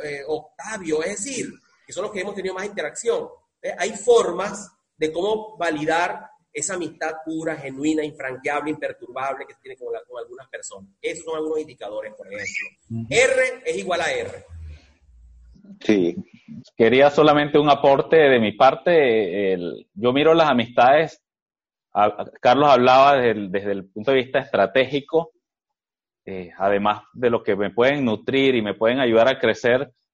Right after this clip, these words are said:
Speaker 2: lo miro muy penelísticamente como un banco de recursos. Esas son mis amistades, bancos de recursos. Y te pongo el ejemplo. Una vez,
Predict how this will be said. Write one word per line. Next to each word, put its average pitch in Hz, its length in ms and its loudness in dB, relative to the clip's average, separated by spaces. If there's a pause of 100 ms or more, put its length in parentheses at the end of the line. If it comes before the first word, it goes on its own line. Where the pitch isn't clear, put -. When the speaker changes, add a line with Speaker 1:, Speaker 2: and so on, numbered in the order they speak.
(140)
Speaker 2:
lo 110 140 2
miro 120 500 4
muy 127 340 2
penelísticamente 131 1080 0
como 117 160 2
un 117 100 0
banco 131 380 4
de 117 80 4
recursos. - 840 -2 (360)
Esas - 220 -8
son 127 140 0
mis 127 100 -2
amistades, 98 540 -2
bancos 135 340 0
de 131 120 0
recursos. 101 800 -2 (560)
Y 117 460 0
te 127 80 2
pongo 139 280 4
el 143 100 4
ejemplo. 156 400 0
Una 135 180 2
vez, 147 400 2